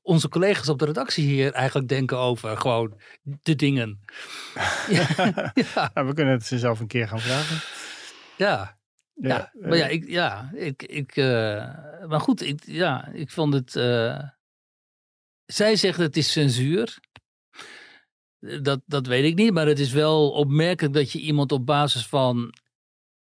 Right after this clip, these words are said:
Speaker 1: uitspraken buiten de werksfeer
Speaker 2: Ja.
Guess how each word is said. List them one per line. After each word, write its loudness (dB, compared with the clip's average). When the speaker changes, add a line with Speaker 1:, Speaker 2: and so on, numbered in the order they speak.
Speaker 1:
uitspraken 0
buiten 0
de 0
werksfeer 0
Speaker 2:
Ja. -8